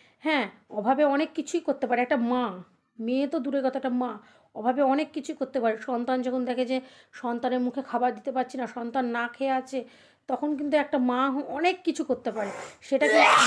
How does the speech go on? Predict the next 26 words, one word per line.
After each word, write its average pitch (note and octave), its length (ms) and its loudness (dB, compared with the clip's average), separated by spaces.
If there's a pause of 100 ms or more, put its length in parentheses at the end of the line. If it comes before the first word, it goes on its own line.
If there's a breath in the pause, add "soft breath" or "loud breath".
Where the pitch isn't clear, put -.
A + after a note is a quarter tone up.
(520)
দেখো, F4 440 6
উম, D#4 260 4
আহ, C#4 320 4
ছেলে D#4 280 4
চলে D4+ 220 6
এসেছিলো, D4 360 2
তাই D4 180 6
জন্য C#4 220 4
আর C#4 200 8
বলিনি। C4+ 340 4
তো D#4+ 160 2
যেটা C#4+ 240 4
বলছিলাম A3+ 520 2 (640 loud breath)
যে C4 80 6
একটা C4+ 180 8
মা D4 260 8
হয়ে F4+ 200 6
সব E4+ 240 4
কিছু E4 180 0
করতে D4 220 2
পারে, C4 140 6
তাতে C4+ 180 4
কিন্তু D4+ 200 2
কোনো D#4 180 4
দোষ C4+ 320 2
নাই। A#3 120 2